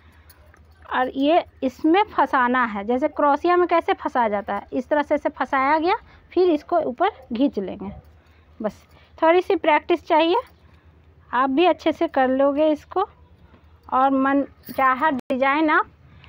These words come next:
जो कि मार्केट में बहुत ही महंगा आता है, थोड़ा सा डिजाइन रहता है और कितना महंगा सूट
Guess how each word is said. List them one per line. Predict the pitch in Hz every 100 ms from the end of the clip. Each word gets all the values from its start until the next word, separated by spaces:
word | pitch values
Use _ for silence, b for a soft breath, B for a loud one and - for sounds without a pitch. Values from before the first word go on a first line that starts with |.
| B -
जो | 240 294
कि | 349
मार्केट | 330 311 320 370 370
में | 359
बहुत | 311 349 381 370
ही | 392 381 381
महंगा | 349 349 359 359 359 359 - - _ _
आता | - 277 320
है, | 320
थोड़ा | - 320 339
सा | 349 339
डिजाइन | 320 330 349 339
रहता | 359 349 349
है | 392
और | 359 320
कितना | 320 320 330
महंगा | 320 330 311 330
सूट | - 302 311 302